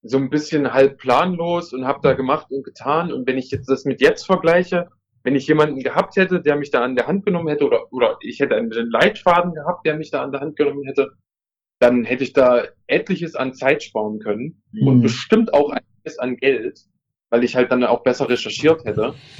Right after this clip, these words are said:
Speaker 1: und ich hätte mir vor allen Dingen Nerven gespart.
Speaker 2: Mhm.
Speaker 1: Ja, sowas. Direkt zum Sammeln,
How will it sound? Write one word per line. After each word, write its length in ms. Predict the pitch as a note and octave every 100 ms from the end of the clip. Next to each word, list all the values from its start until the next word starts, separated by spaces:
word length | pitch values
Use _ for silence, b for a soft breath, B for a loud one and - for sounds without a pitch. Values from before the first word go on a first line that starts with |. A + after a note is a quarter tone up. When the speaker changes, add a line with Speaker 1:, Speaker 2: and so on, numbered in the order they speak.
| B B B B B _
Speaker 1:
und 200 | C#3 C3+
ich 100 | -
hätte 160 | - -
mir 80 | -
vor 80 |
allen 80 | B2+ B2
Dingen 80 | - _ _
Nerven 340 | A2+ D#3 A#2+ G#2
gespart. 520 | G2+ - G#2+ G2 - _ _
Speaker 2:
Mhm. 240 | C3+ B2 A2
Speaker 1:
Ja, 260 | G#2 G2 -
sowas. 320 | - D3+ C#3+ - _ _ _ _ _ _ _ _ -
Direkt 280 | B2 D3
zum 200 | - D#3+
Sammeln, 580 | C3 C3+ F3+ F3+ E3+ E3+